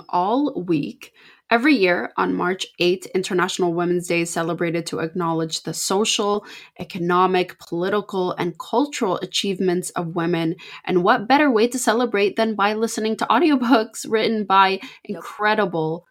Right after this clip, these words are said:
Speaker 1: female authors? On the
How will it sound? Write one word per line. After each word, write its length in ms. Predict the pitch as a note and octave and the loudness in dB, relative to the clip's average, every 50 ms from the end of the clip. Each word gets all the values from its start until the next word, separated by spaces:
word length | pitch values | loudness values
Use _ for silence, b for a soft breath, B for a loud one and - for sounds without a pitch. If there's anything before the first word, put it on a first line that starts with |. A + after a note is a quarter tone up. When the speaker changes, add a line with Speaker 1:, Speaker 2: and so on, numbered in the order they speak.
| _ _ | _ _
Speaker 1:
female 680 | - - - E3 D#3 D#3+ E3 D#3+ D#3+ D#3+ E3+ G3+ - _ - | -8 -2 -2 0 0 0 -2 -2 -4 -4 -6 -8 -8 _ -2
authors? 640 | - E4 F#4+ F#4 F#4 - - - G2 - - - - b b b b b b b b b b b _ _ _ - | 0 0 0 0 -2 -4 -4 -4 -4 -6 -8 -10 -12 b b b b b b b b b b b _ _ _ 4
On 200 | A#3 B3+ D4 D#4+ | 6 6 6 6
the 180 | E4 D4+ C4 | 6 4 2